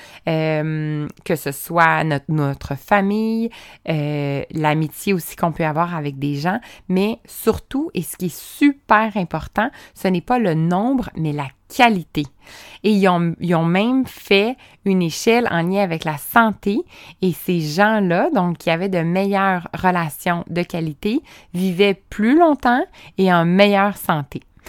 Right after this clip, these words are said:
Donc ça, c'est super intéressant aussi parce que ça nous démontre à quel point on a besoin quand même de gens autour de nous et à quel point c'est important de faire attention.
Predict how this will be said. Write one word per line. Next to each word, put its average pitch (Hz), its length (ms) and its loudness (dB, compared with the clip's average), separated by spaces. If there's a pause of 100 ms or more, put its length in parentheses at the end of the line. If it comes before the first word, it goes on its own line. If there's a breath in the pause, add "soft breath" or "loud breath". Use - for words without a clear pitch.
(180 loud breath)
Donc 170 120 0
ça, 190 100 0
c'est 294 160 0
super 269 540 -2
intéressant 180 580 -4
aussi 180 320 -4 (380 loud breath)
parce - 280 -2
que 269 200 4 (340 loud breath)
ça 208 240 2
nous 190 180 2
démontre 208 600 0 (100)
à 180 80 -2
quel 175 240 -2
point 247 260 -4
on 202 120 0
a 165 100 -2
besoin 160 480 -4 (140)
quand 247 160 -2
même 208 200 -2
de 196 140 0
gens 185 220 -2
autour 185 220 -2
de 175 120 0
nous 208 220 2 (300 loud breath)
et 196 140 6
à 175 80 4
quel 190 280 0
point 269 320 -4
c'est - 140 -6
important 175 560 0
de 196 180 0
faire 247 260 2
attention. 214 680 -2